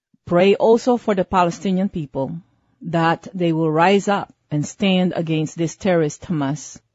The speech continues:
and stop using them as human shields, especially women and children. Amen? I do not want to alarm you any further, but when I release a prophecy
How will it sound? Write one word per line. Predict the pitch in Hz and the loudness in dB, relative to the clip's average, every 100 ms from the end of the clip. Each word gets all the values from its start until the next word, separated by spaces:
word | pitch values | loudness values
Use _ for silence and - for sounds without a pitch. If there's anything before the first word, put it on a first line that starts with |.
| _ 175 | _ -2
and | 175 | 0
stop | - 185 165 - | 0 -2 -2 -2
using | 190 208 - 156 | -4 -2 -2 -2
them | 143 135 127 - | -2 -2 -2 -4
as | 156 - | -6 -8
human | - 214 196 185 | 0 2 2 0
shields, | - 190 147 147 - - - | -2 -6 -6 -10 -16 -20 -14
especially | 160 - 170 175 160 170 - _ _ | -14 -6 -6 -2 -2 -4 -6 _ _
women | 156 160 156 151 - | -4 -2 0 -2 -2
and | 147 | -4
children. | - 143 135 120 127 - | -4 -6 -6 -10 -14 -4
Amen? | 147 170 269 - _ _ _ _ _ _ _ _ _ - | -2 2 0 0 _ _ _ _ _ _ _ _ _ -2
I | 196 | 2
do | 254 | 6
not | 311 294 | 4 6
want | 277 285 | 6 6
to | - - | 2 0
alarm | 175 190 226 | 4 4 4
you | 165 | 2
any | - 220 | 2 0
further, | 240 156 127 120 104 - _ _ - | 2 -2 -4 -6 -10 -16 _ _ -8
but | 165 160 | -4 2
when | 214 | 4
I | 226 233 | 6 6
release | 220 214 294 269 | 4 4 2 0
a | |
prophecy | - 226 196 165 - 147 147 | 0 0 0 -4 -6 -8 -6